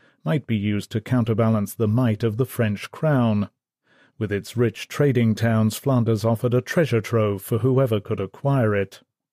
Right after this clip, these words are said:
As soon as the Duke of Burgundy's death was known, Edward began to negotiate in secret for Margaret's marriage to his son Edmund. Like the Black Prince and Joan of Kent, Edmund and Margaret were related within the prohibited bounds of consanguinity,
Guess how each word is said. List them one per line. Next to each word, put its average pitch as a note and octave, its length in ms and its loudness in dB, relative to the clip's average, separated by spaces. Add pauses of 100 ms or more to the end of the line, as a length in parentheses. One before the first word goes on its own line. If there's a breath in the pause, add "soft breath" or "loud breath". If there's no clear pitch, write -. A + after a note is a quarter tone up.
(960 loud breath)
As - 120 0
soon F#3 240 4
as G#2 120 2
the G#2 120 -2
Duke G#2+ 260 0
of G2 140 -4
Burgundy's G2+ 540 0
death A2 320 0
was G2 200 -4
known, A#2 460 4 (300 soft breath)
Edward G#2 400 -2
began G#2 320 0
to G#2 100 -2
negotiate G#2+ 640 2
in G#2 140 2
secret A2 480 -2
for A#2+ 100 -2
Margaret's A#2 560 2
marriage A2+ 520 0
to B2 100 0
his C3 200 2
son G#2 460 -2
Edmund. A2+ 600 2 (600)
Like F#2+ 220 -8
the G#2 80 -6
Black A2 340 -2
Prince A2 380 0
and G2+ 160 0
Joan A2 240 2
of G2+ 180 -2
Kent, A#2+ 380 0 (280 soft breath)
Edmund D3+ 440 2
and A2 200 2
Margaret A2+ 520 0
were A2 100 0
related A2 540 0
within B2+ 380 2
the G#2 100 0
prohibited G#2 640 -2
bounds A2+ 340 2
of G#2 180 -2
consanguinity, A2+ 1080 0